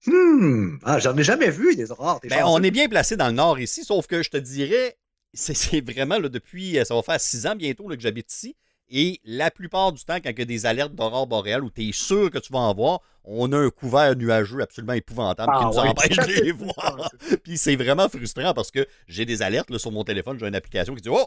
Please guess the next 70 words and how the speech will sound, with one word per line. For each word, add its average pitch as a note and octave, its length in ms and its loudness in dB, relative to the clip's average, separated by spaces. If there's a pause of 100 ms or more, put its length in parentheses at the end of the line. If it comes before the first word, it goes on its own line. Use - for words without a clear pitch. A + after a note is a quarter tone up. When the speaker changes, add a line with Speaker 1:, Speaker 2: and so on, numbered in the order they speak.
Speaker 2:
oh, G#3+ 220 -2
oh, G3 160 -4
aurore A#2+ 300 2
boréale B2 340 4
dans A2+ 140 2
ton A2+ 180 -2
coin C3+ 180 -4
ce A#2+ 140 0
soir. » C3+ 240 -2
Puis G#2 60 -10
là, G#2+ 60 -10
tu - 80 -20
regardes A2+ 260 -8
en G#2 120 -4
haut A2 120 -4
puis - 100 -20
tu - 80 -20
dis « F2 80 -16
Ben F#2+ 180 -2
non, F#2 120 -6
on F#2+ 120 -12
les F#2+ 140 -6
verra F#2 300 -2
pas, G#2 140 -10
il A2+ 40 -4
y G#2+ 40 0
a F#2+ 40 -4
trop G2 160 -12
de G2+ 100 -10
nuages. » G#2+ 420 0 (280)
Puis F#2 120 -12
évidemment, F#2 420 -4
ben F2 160 -10
c'est - 140 -16
ça. - 180 -20
Les, D#2+ 180 -18
le D#2+ 120 -16
couvert B2 280 4
nuageux A#2+ 300 0
nous C3+ 100 -2
empêche A#2+ 300 0
de A#2 40 -6
les G2+ 60 -4
voir, A#2+ 220 2
Speaker 1:
Mm. G2+ 60 0 (200)
Speaker 2:
mais G#2 80 -10
on D3 140 0
est C#3 60 0
bien D3+ 180 -2
situé F3+ 300 -6
ici, E3 280 -8
de G#2 180 -8
par B2 360 2
le A2+ 100 0
fait C3+ 180 -10
qu'on F#2+ 200 -14
est G2 80 -6
plus G#2+ 240 -12
au G#2+ 100 -2
nord, B2+ 320 -2 (260)
on - 40 -20
est - 60 -20
plus G2+ 160 -20
près F#2+ 280 -10
du F2 140 -14
pôle F2 240 -16
Nord E2+ 280 -12
un D2+ 120 -18
peu, D#3 180 -4 (320)
euh, F#2+ 300 2